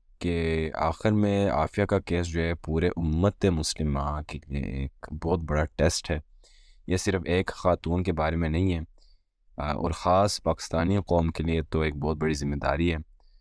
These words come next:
تو ہم نے یہ، ہمیں یہ سوچنا چاہیے کہ خدا نخواستہ اگر ہماری سگی بہن ہوتی،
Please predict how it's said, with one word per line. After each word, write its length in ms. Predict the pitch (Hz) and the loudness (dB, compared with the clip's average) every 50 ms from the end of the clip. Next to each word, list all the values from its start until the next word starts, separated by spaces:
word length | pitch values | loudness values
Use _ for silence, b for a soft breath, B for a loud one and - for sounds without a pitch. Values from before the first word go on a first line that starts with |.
| - - _ _ _ - - | -20 -20 _ _ _ -20 -8
تو 120 | - 78 80 80 78 78 78 78 78 78 71 69 | -2 0 0 2 2 2 2 2 2 0 2 2
ہم 100 | 80 78 | 2 2
نے 120 | 78 85 95 | 2 2 2
یہ، 380 | 95 95 92 92 92 92 87 - - | 2 4 4 4 4 2 2 0 -2
ہمیں 180 | 82 80 82 95 | -2 -2 0 2
یہ 120 | 101 101 | 2 2
سوچنا 500 | 98 - - 165 156 147 - - - - | 0 0 -2 -2 -2 -2 -4 -4 -4 -4
چاہیے 380 | 139 - - 135 139 69 69 71 - - | -4 -8 -10 -12 -12 -16 -20 -20 -20 -20
کہ 180 | - - - 135 - - 65 65 65 64 - - - | -20 -20 -18 -16 -16 -16 -16 -18 -18 -20 -20 -16 -10
خدا 220 | - 73 - 90 | -6 -2 0 2
نخواستہ 480 | 95 - - - 80 78 73 - - - | 2 2 2 2 2 0 0 0 0 0
اگر 160 | 76 78 80 | 0 0 0
ہماری 540 | 76 82 78 73 73 73 78 85 85 82 78 - _ _ - - - - - - - - | 0 0 0 0 0 2 2 2 2 2 0 -4 _ _ -20 -20 -20 -20 -20 -20 -20 -16
سگی 340 | - - - 92 85 98 104 | -8 -2 0 2 4 4 2
بہن 240 | 92 87 87 87 85 | 4 4 2 2 2
ہوتی، 520 | 82 80 78 - - - 80 78 80 78 | 0 -2 -4 -6 -4 -2 0 0 0 -2